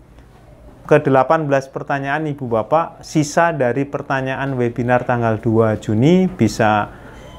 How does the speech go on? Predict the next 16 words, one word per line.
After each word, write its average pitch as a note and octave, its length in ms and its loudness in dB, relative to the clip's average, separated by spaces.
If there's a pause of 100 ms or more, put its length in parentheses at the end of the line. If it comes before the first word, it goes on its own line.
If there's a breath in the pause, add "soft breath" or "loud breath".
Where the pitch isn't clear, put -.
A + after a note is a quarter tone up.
(480 loud breath)
kami A#2 240 0
tuntaskan, D3 720 -2
mudah-mudahan A2+ 480 -2
bermanfaat. G#2+ 560 -2
Silahkan, E3+ 560 -4
kami B2+ 240 -4
terbuka A#2+ 440 -2
untuk C#3+ 280 -4
mendapatkan A2+ 560 -2
masukan, C#3 720 -2 (400 loud breath)
pertanyaan C3 520 -2
lagi, D#3 600 0 (120)
ataupun B2 600 0
usulan D3 640 2 (640 soft breath)
ke C3 80 -6
kami D3 520 0